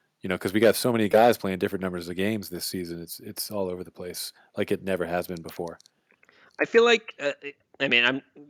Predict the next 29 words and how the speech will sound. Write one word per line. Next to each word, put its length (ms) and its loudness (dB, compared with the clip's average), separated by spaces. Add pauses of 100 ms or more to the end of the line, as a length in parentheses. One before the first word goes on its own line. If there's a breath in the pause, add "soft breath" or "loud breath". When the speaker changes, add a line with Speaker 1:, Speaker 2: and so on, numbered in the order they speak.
(140)
Speaker 2:
consensus, 640 2
I'm 140 -4
sure 340 2
we 140 -4
won't, 400 -6
but 220 0
my, 220 0 (400)
my 160 -2
guess 380 4
is 100 -4
it's 140 -8
gonna 160 -4
be, 120 -4
like, 320 -2
if 140 -10
people 440 0
play 380 0
at 120 -4
least, 260 -6
like, 180 -2
sixty 640 -4
or 100 -4
sixty-five 680 -6
percent 280 -6
of 80 -8
the 80 -8
games 300 -4
this 200 -8
year, 260 -2